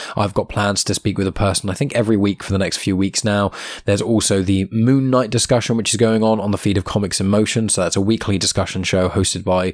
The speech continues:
Scott Weatherly, the twentieth Century Geek. I should be on next week's episode, which is gonna be discussing episode two. And then once the Kenobi show starts, which I think has now been moved to May twenty-seventh,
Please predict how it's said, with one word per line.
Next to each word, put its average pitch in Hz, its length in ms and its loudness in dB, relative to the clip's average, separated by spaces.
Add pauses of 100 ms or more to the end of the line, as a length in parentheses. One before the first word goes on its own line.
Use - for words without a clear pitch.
(140)
Scott - 260 0
Weatherly, 110 380 2
the 92 100 -4
twentieth 95 280 0
Century 92 260 -4
Geek. 120 280 0 (280)
I 127 100 4
should 123 180 0
be 117 80 2
on 113 160 2
next 120 240 -2
week's 120 200 2
episode, 120 360 2
which 95 120 -4
is 92 80 -2
gonna 98 160 -2
be 95 160 0
discussing 92 440 -2
episode 87 460 -2
two. 185 300 2 (320)
And 131 180 0
then 127 320 2
once 117 320 0
the 107 140 0
Kenobi 127 340 2
show 98 200 2
starts, 104 580 2
which 90 180 -2
I 90 60 -2
think 117 240 -4
has 110 80 -8
now 104 220 2
been 95 160 -2
moved 98 280 2
to 98 300 2
May 104 260 0
twenty-seventh, 95 840 -2